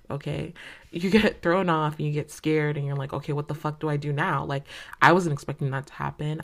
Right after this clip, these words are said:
I wanted this to happen. I expected X, Y, and Z to happen," but you have, you're dealt, like, a whole new set of cards and you have no clue, you know what I'm saying?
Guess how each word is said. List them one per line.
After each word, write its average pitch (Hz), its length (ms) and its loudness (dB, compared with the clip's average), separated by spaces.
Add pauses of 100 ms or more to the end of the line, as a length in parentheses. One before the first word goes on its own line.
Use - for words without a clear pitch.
I 151 160 0
wanted 151 580 0 (260)
this 233 220 6
to 165 60 -8
happen. 139 380 -2
I 139 240 -2 (420)
expected 156 800 0 (500)
X, 151 220 2
Y, 165 100 4
and 165 140 2
Z 196 120 2
to 170 60 2
happen," 139 460 -2
but 151 360 4 (400)
you 165 180 2
have, 165 320 6 (260)
you're 160 160 4
dealt, 156 520 6
like, 151 160 -2
a 143 60 0
whole 170 380 2
new 165 180 0
set 147 200 -2
of 139 140 -6
cards 139 480 -2
and 139 200 -2
you 139 120 0
have 139 260 -2
no 143 920 0
clue, - 600 -6
you 131 100 -6
know 131 100 -4
what 139 80 -2
I'm 139 140 -2
saying? 135 380 -6